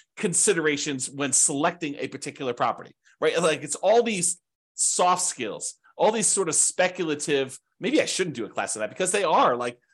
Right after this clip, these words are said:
they're, they're, they're speculative. Like, what do I think is true about the future of this particular property? It's like all those gut feeling ones, all the, the kind of blink things. If you remember Malcolm Gladwell's book, Blink, about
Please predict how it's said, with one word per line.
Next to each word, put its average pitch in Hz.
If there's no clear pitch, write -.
they're, 151
they're, 151
they're 175
speculative. 139
Like, 139
what 170
do 240
I 190
think 180
is 160
true 208
about 151
the 139
future -
of 104
this 110
particular 120
property? 160
It's -
like 160
all 185
those 165
gut 160
feeling 151
ones, 98
all 139
the, 135
the 131
kind 175
of 120
blink 175
things. 101
If 113
you 120
remember 127
Malcolm 120
Gladwell's 113
book, -
Blink, 117
about 101